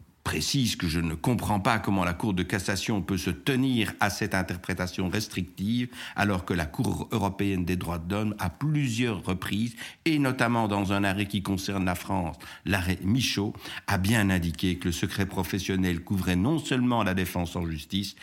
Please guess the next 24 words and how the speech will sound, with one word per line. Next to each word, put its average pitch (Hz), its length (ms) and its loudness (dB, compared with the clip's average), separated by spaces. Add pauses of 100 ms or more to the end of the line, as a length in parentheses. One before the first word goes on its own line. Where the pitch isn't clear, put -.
(240)
mais 101 240 4
aussi 98 480 0
le 92 100 2
domaine 87 460 2
du 95 120 2
conseil. - 380 -6 (320)
Mais 196 320 2
ce - 220 0
qui 156 480 0 (240)
me 123 160 4
paraît 113 400 2
plus 113 340 0
important, 110 640 0
en 95 100 2
l'occurrence, 170 760 0 (340)
c'est 143 420 0
évidemment 131 480 4
l'application 135 840 2
du 113 260 0
test 131 340 -2 (140)
Antigone 123 760 2 (380)
à 127 240 4
cette 98 340 0
décision. 92 540 0